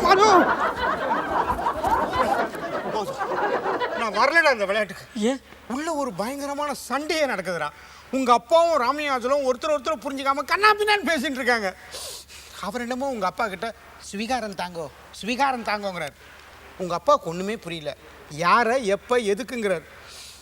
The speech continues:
Speaker 1: இவங்க போட்டுக்கிற சண்டையில என் துண்டெல்லாம் புடுங்கிட்டாங்கடா.
Speaker 2: சீனு,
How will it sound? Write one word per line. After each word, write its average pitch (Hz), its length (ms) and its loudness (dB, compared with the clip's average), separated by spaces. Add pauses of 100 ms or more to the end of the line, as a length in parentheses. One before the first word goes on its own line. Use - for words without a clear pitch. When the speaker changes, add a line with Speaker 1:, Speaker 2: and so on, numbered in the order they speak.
(260)
Speaker 1:
இவங்க 196 280 -2
போட்டுக்கிற 254 400 0
சண்டையில 202 340 -2
என் 185 160 -8
துண்டெல்லாம் 370 420 4
புடுங்கிட்டாங்கடா. 196 640 -2 (2250)
Speaker 2:
சீனு, 214 260 -2